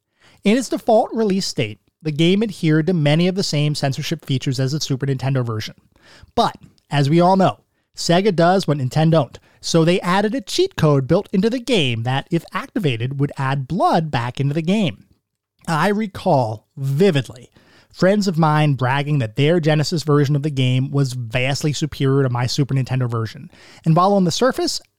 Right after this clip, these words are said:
I never let it get to me, I gotta admit, a small piece of me was upset that Nintendo's family-friendly mantra was preventing a game I enjoyed in the arcades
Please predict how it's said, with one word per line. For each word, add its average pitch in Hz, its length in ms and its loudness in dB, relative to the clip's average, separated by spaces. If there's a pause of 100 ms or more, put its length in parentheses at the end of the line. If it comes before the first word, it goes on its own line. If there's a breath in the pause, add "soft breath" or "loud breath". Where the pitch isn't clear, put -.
(160)
I - 120 -6
never 330 280 0
let 320 180 0
it 180 60 -10
get 240 180 -4
to 311 80 -8
me, 339 240 -4 (280)
I - 320 -6
gotta 180 320 2
admit, 135 520 2
a 147 80 0
small 381 420 -2
piece 294 300 -4
of 220 80 0
me 208 160 4
was 165 160 0
upset 147 400 0
that 135 100 -2
Nintendo's 147 560 0
family-friendly 151 720 0
mantra 151 500 2
was 139 160 0
preventing 147 380 0
a 131 60 -2
game 143 340 2 (120)
I 220 240 -6
enjoyed 190 500 4
in 175 80 0
the 165 100 2
arcades 156 640 0